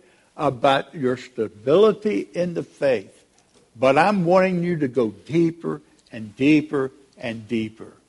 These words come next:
Got it? He's not satisfied with the level where they are. He said, "I'm rejoicing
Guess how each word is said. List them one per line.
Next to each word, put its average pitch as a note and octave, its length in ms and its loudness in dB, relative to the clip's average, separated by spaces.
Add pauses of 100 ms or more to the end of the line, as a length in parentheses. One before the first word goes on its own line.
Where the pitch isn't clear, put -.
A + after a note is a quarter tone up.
(180)
Got C3 220 4
it? A3 180 0 (420)
He's C3 180 0
not F3 300 2
satisfied C#3 680 0 (240)
with C3+ 240 0
the B2+ 100 4
level C3+ 300 6
where B2+ 260 4
they A2+ 160 -2
are. A#2 300 0 (180)
He C#3+ 120 -2
said, C3 140 4
"I'm D#3+ 180 6
rejoicing F3 680 2